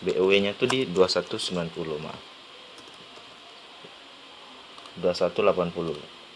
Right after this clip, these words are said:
Ya, dua satu delapan puluh untuk buy on weakness-nya. Dan ini merupakan masih, eh, eh,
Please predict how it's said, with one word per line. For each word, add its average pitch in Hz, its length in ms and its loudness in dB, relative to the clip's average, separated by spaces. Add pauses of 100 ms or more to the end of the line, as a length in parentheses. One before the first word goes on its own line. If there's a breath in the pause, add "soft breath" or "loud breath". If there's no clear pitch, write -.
Ya, 101 320 8
dua 85 560 6
satu 92 160 2
delapan 92 240 8
puluh 107 320 0
untuk 107 240 2
buy 90 240 8
on 90 160 2
weakness-nya. 80 400 -10 (960)
Dan 90 320 4
ini 104 240 2 (160)
merupakan - 400 6
masih, 95 400 2
eh, 87 140 2 (260)
eh, 85 400 4